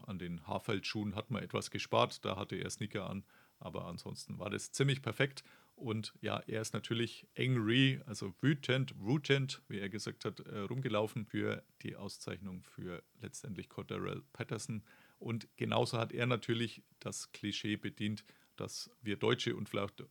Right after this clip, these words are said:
auch der ein oder andere von den Amerikanern hat, nämlich sehr laut, sehr polternd und eigentlich egal, was so außenrum ist.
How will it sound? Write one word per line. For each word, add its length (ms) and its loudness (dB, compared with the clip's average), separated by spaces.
auch 220 -4
der 180 -4
ein 220 0
oder 220 2
andere 360 0
von 220 -6
den 100 -4
Amerikanern 560 -2
hat, 220 -2
nämlich 400 -2
sehr 280 4
laut, 420 4
sehr 260 2
polternd 640 2
und 540 -4
eigentlich 420 -2
egal, 500 0
was 180 -6
so 160 -4
außenrum 560 -2
ist. 280 -4